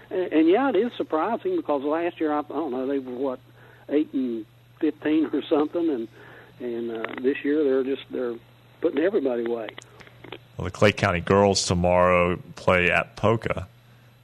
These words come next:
Speaker 2: Um,
Speaker 1: Yeah.
Speaker 2: Poca's a sectional, uh, rival.
Speaker 1: Yes.
Speaker 2: Um,
Speaker 1: Yes.
Speaker 2: that's a big game for them, uh, going on the road against the Poca team that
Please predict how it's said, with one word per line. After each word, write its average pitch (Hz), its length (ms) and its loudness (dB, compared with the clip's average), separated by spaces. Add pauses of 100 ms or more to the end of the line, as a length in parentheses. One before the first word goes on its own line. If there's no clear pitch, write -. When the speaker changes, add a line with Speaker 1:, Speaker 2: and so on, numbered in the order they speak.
Speaker 2:
Um, 80 460 0
Speaker 1:
Yeah. 139 200 2 (160)
Speaker 2:
Poca's 92 360 2
a 90 60 0
sectional, 90 720 2
uh, 85 300 0 (580)
rival. 92 600 2 (280)
Speaker 1:
Yes. 135 240 0 (260)
Speaker 2:
Um, 80 440 2
Speaker 1:
Yes. 82 260 0
Speaker 2:
that's - 200 -2
a - 40 -18
big 98 200 2
game 98 200 2
for 104 120 -2
them, 95 280 2
uh, 92 160 2
going 95 220 2
on 95 80 0
the 90 80 -2
road 110 260 4
against 98 220 -2
the 98 60 -6
Poca 120 260 2
team 123 280 2
that 107 140 4